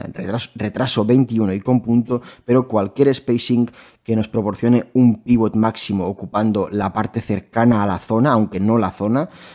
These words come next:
eh, no, nunca hacerlo con un tres dos, con un, eh, flow o flujo, simplemente estos sistemas y alguna jugada de pizarra que ya hablaremos en, eh, más detalle cuando hagamos las,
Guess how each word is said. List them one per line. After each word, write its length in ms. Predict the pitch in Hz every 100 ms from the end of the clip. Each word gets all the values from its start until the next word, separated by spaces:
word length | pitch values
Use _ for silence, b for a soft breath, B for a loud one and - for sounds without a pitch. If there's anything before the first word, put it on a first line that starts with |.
| B
eh, 240 | 98 101 101
no, 300 | 110 123 123
nunca 460 | 127 131 127 107 90
hacerlo 340 | - 123 110
con 120 | 95
un 120 | 101 104
tres 240 | 104 98
dos, 340 | 120 120 117
con 180 | - 104
un, 220 | 110 107
eh, 120 | 95 92
flow 400 | - 127 120 -
o 80 | 107
flujo, 500 | - 143 127 143 147 B B
simplemente 560 | - 139 120 117 104 143
estos 220 | 143 147
sistemas 440 | 117 - 143 143 120
y 80 |
alguna 320 | 113 110 156 170
jugada 280 | 123 127
de 80 | 113
pizarra 420 | 101 - 113 107
que 140 | 101 101
ya 80 | 127
hablaremos 420 | 147 123 120 110
en, 340 | 98 98 90 95
eh, 200 | 92 92
más 260 | 101 113
detalle 340 | 104 98 107 104
cuando 180 | 92
hagamos 220 | 95 110
las, 120 | 98